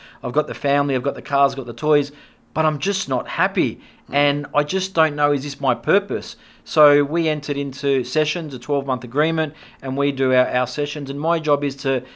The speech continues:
Speaker 1: navigate him from corporate world. He, he, he's probably a lawyer because that's his conditioning, yeah?
Speaker 2: Yes.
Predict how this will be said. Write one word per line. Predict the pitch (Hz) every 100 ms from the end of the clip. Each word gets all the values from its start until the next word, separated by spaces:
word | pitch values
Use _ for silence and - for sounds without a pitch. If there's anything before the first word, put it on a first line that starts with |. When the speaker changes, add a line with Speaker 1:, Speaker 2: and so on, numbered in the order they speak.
| -
Speaker 1:
navigate | 139 151 160 143 143 139
him | - 139 135 127
from | - - 139 135 123 - - _
corporate | - 170 170 165 143
world. | 135 139 139 123
He, | 160 143
he, | 175 190 165 -
he's | 139 139
probably | - 190 165 147
a | 127
lawyer | 151 175 156 143 - -
because | - - 151 127
that's | 156 151 - -
his | 147 139
conditioning, | 151 135 165 - 135 110
yeah? | 127 175
Speaker 2:
Yes. | 90 92